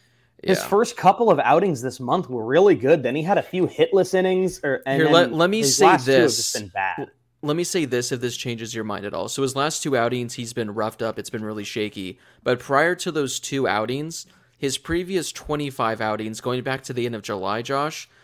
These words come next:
Speaker 2: a two point six three E R A, a two point four nine fip, holding opponents to an O P S below six hundred. He had thirty-five strikeouts in only twenty-seven innings.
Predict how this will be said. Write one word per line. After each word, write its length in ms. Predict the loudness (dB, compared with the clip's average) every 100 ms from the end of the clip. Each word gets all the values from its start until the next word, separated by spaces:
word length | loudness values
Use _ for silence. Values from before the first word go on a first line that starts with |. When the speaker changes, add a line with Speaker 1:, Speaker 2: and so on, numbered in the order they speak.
| _ -6
Speaker 2:
a 80 | -4
two 280 | -4 -6
point 340 | -8 -4 -4 -2
six 400 | -4 -4 -6 -6
three 340 | -4 -4 -4 -4
E 160 | 0
R 200 | 0 2
A, 320 | 0 -2 -4 -8 _ _ -6
a 80 |
two 280 | -4 -4 -8
point 280 | -6 -6 -6
four 300 | -6 0 0
nine 300 | 0 -2 -4
fip, 500 | -6 -2 0 -2 -8 _ _
holding 280 | -4 -2 0
opponents 440 | 0 0 0 -2
to 80 | -4
an 100 | -2
O 140 | -2 -2
P 180 | -4
S 220 | -4 -4 -10
below 520 | -6 -4 -2 -2 -2
six 360 | -4 -6 -8 -6
hundred. 560 | -6 -4 -4 -6 -6 _ _ _ _
He 100 | -2
had 80 | 0
thirty-five 580 | -2 -2 -2 -2 -2
strikeouts 800 | -2 -6 -4 -4 -2 -4 -4 -4
in 160 | -6 -4
only 280 | -4 -2 -4
twenty-seven 640 | -8 -8 -6 -4 -4 -4 -8
innings. 460 | -8 -10 -12 -14